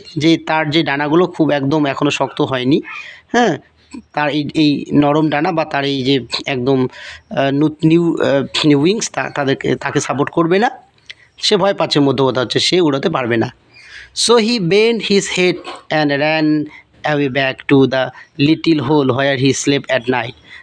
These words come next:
তাই সে তার মাথাটাকে আবার ব্যান্ড করে, মানে, আহ, ব্যান্ড মানে এখানে নত করে, আবার সে তার, আহ, বাসায় ফিরে গিয়েছিল, যেখানে সে সারা রাত একাই কাটিয়েছিল। His father and mother had come around calling to him shrilly।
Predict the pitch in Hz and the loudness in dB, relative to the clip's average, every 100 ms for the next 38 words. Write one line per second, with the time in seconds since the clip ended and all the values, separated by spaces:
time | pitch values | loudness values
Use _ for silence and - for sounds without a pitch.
0 | _ 147 160 - 170 143 143 139 147 139 | _ -6 -4 -2 -2 -2 -2 -4 -4 -4
1 | 143 135 139 151 143 123 147 147 196 214 | -2 -2 0 0 -2 -2 -2 -2 -2 -2
2 | 143 139 135 - - - - - 135 131 | -2 -4 -6 -12 -20 -20 -16 -4 -2 -2
3 | 156 - - - - - 139 143 143 131 | -4 -8 -8 -8 -12 -6 -2 0 -2 -4
4 | 139 139 139 139 143 156 151 190 254 - | -4 -4 0 0 0 -2 -2 -2 -4 -10
5 | _ _ _ - 143 147 139 143 135 139 | _ _ _ -4 -2 -2 -2 -4 -2 -2
6 | 127 135 131 127 - 208 143 127 123 120 | -2 -4 -2 -4 -4 -4 -2 0 0 -2
7 | 123 127 135 143 - 165 139 139 151 143 | -2 -2 -2 -4 -4 -4 -4 -4 -4 -4
8 | 151 190 190 113 127 - 123 110 - - | -2 -2 -4 -2 0 2 0 -2 -10 -20
9 | _ - - - - _ _ - 233 - | _ -20 -20 -20 -20 _ _ -2 -2 0
10 | 202 202 233 247 208 202 180 175 190 160 | -2 0 0 0 -2 -2 -2 0 0 0
11 | 170 - - 180 160 131 - - - _ | -6 -6 -2 -2 -2 -4 -10 -20 -20 _
12 | 151 165 156 147 - - _ _ 170 170 | -2 0 0 -2 -6 -14 _ _ -2 2
13 | 185 185 170 - - - - 208 170 190 | 2 0 -4 -10 -20 -6 0 2 2 -2
14 | 170 220 202 135 | -2 -2 0 0